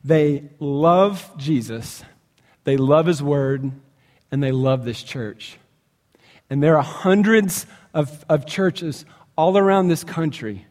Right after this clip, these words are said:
and world for that matter, that would eat these guys alive. They, they would want 'em. They, they, they, they have opportunities, uh, every month to go somewhere else and to be somewhere else because of their hearts,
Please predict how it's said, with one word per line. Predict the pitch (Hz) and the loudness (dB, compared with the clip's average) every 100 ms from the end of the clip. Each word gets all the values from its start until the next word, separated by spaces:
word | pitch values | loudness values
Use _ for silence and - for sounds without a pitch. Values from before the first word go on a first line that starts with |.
| _ _ - | _ _ -8
and | 135 127 | -4 -2
world | 151 143 | 0 -2
for | - 127 | -4 -4
that | 117 120 | -4 -2
matter, | 120 113 101 - - - | -4 -4 -8 -14 -20 -6
that | 160 147 | -2 0
would | 135 127 | -2 -2
eat | 175 180 | -2 0
these | 185 165 127 | 0 0 2
guys | 160 143 135 123 - - | 0 2 0 -4 -12 -14
alive. | 135 127 123 110 | -6 -4 -2 0
They, | 160 | 2
they | 156 143 160 160 | 2 0 0 0
would | 131 117 | 0 -2
want | 139 123 | -2 -2
'em. | 87 87 _ _ _ _ _ | -4 -12 _ _ _ _ _
They, | 165 147 | 0 2
they, | 147 131 - - | 2 0 -4 -8
they, | 151 147 | -4 -4
they | 147 135 170 170 | -6 -8 2 2
have | 190 185 165 | 2 0 2
opportunities, | 175 160 156 - 196 180 165 151 - - - _ - | 0 0 -2 -4 2 4 4 2 -2 -18 -20 _ -6
uh, | 131 135 - | -4 -4 2
every | 185 170 196 | 2 4 4
month | 180 165 - - | 4 4 0 -6
to | 160 | -4
go | 156 147 | 0 -2
somewhere | - 131 123 117 | -2 -6 -4 -6
else | 110 104 - - | -8 -10 -16 -16
and | 131 120 | -12 -10
to | |
be | 127 151 151 | -4 -2 -2
somewhere | - 135 120 120 | -4 -6 -4 -6
else | 107 98 - - - - - | -8 -12 -16 -20 -20 -8 -4
because | 160 185 170 151 - - - | 0 2 2 2 -4 -14 -8
of | 135 | -4
their | 135 | -4
hearts, | - 143 113 - - - | -4 -6 -6 -8 -16 -18